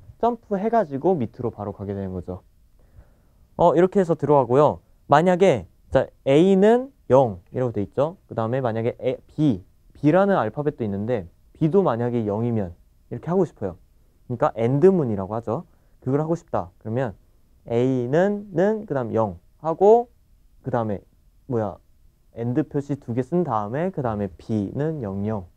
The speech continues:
이렇게 써주게 되면 됩니다. 이렇게 하면 두 개가 영일 시 이 if문을 들어가게 되는 거예요. 자, 만약에 A가 영이거나 B가 영이다 이렇게 하고 싶어요. 그러면 이건 오알이라고 하죠.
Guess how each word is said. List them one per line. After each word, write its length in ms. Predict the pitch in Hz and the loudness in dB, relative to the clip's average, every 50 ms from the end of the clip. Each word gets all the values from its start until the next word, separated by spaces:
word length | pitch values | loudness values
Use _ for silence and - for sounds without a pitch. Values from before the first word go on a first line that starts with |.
| _ _ _ - | _ _ _ -16
이렇게 220 | 110 - - 113 | -16 -14 -14 -14
써주게 340 | - - 147 143 151 135 127 | -10 -10 -8 -8 -8 -8 -8
되면 300 | - 104 98 101 98 95 | -8 -8 -8 -8 -10 -10
됩니다. 400 | - 95 92 92 87 90 90 90 _ _ _ _ _ _ _ _ _ _ - | -10 -12 -10 -10 -10 -12 -14 -16 _ _ _ _ _ _ _ _ _ _ -4
이렇게 200 | 165 170 - 202 | -4 -2 -2 -2
하면 360 | 202 196 180 170 165 151 123 | 0 0 0 0 0 -2 -4
두 160 | - - 123 | -8 -10 -4
개가 300 | 123 160 170 165 156 131 | 0 0 2 2 2 0
영일 300 | 107 104 110 120 131 131 | 0 -2 -2 -2 -4 -6
시 360 | 127 - _ 180 185 196 214 208 _ _ _ _ _ _ _ _ _ _ | -6 -8 _ -2 -2 -2 -2 -6 _ _ _ _ _ _ _ _ _ _
이 220 | - 123 123 120 117 | -4 -2 -2 0 -2
if문을 580 | 113 117 - 151 147 139 131 117 107 107 123 | -4 -4 -4 -4 -2 -2 -2 -2 -4 -6 -6
들어가게 380 | - _ 120 120 110 107 98 98 | -10 _ -6 -6 -6 -6 -8 -10
되는 240 | 90 - 92 90 90 | -10 -10 -12 -10 -10
거예요. 280 | 87 85 85 85 85 - _ _ _ _ _ _ _ _ _ _ _ _ _ _ | -10 -12 -12 -14 -16 -18 _ _ _ _ _ _ _ _ _ _ _ _ _ _
자, 80 | 190 | 2
만약에 560 | 165 143 147 170 202 208 202 202 202 175 139 - _ _ _ _ _ - | 4 4 4 4 2 2 4 4 2 2 2 -2 _ _ _ _ _ -2
A가 640 | 127 143 170 190 202 190 202 208 208 202 196 190 - - | 2 4 4 4 4 6 6 8 8 8 6 4 2 2
영이거나 840 | 123 131 131 143 175 202 208 196 185 185 180 190 202 214 220 233 240 - _ _ _ _ _ _ _ _ _ _ _ - | 2 4 4 4 4 4 4 4 4 4 6 6 4 4 4 2 -2 -10 _ _ _ _ _ _ _ _ _ _ _ -20
B가 540 | - - 151 160 156 - 196 196 190 151 | -8 -2 -2 -2 4 6 6 6 6 4
영이다 500 | 120 117 131 147 156 170 165 180 160 120 | 2 2 4 4 2 4 6 6 4 4
이렇게 240 | 113 120 143 - - | 4 -2 -4 -6 -8
하고 180 | 156 185 208 226 | -6 -2 -2 -2
싶어요. 340 | 220 - - 151 127 104 92 | -2 -2 -6 -4 -4 -4 -4
그러면 300 | - 123 127 127 123 - | -4 -6 -4 -4 -6 -6
이건 160 | - 120 135 - | -6 -6 -6 -4
오알이라고 600 | - 120 123 135 151 160 170 160 156 143 139 151 | -2 0 4 4 4 4 2 0 -2 -2 2 2
하죠. 380 | 160 160 135 131 143 175 196 | 0 0 2 -2 -2 -2 -4